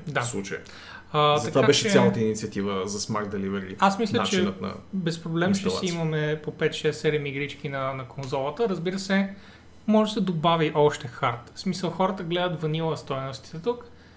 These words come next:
Speaker 1: а хард може да се добави, въпреки че е проприетари хард и ще трябва да се купи пак от Microsoft, хард може да се добави допълнително. А, големия минус, разбира се, е, again, видеокартата, че, че е намалена,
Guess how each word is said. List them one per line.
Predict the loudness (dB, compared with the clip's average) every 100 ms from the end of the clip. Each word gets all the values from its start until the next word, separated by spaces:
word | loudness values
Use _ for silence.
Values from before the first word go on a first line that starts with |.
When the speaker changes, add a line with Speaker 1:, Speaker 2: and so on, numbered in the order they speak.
| -20 -20 -2
Speaker 1:
а | -2
хард | 2 2 2
може | 0 0
да | 0
се | -6
добави, | 0 0 0
въпреки | -4 -4 -4
че | -4
е | -2
проприетари | -2 0 0 0 -2
хард | -2 -6 -6
и | -10
ще | -10
трябва | -6 -6
да |
се | -6
купи | -12 -10
пак | -8 -8
от | -6
Microsoft, | -6 -6 -8 -10 -10 -14 -8
хард | -6 -6
може | -10 -10
да | -12
се | -12
добави | -8 -6 -6 -8 -18 -20 -20 -20 -20 -16 -8
допълнително. | -6 -6 -8 -8 -8 -8 -8 -14 -20 -20 -20 -20 -20 -20 -16 -2
А, | 2 4 2 0 -4 -8 -10 -12 -16 -12 -4
големия | 2 4 4
минус, | 4 2 0 -4
разбира | -4 -2 -4
се, | 0 2 2
е, | 2 0 -2 -4 -12 -20 -10 -4
again, | -2 -2 -4
видеокартата, | -4 -4 -2 -4 -4 -8 -8
че, | -4 -2 -2 -4
че | -4
е | -6
намалена, | -4 -2 0 0 -2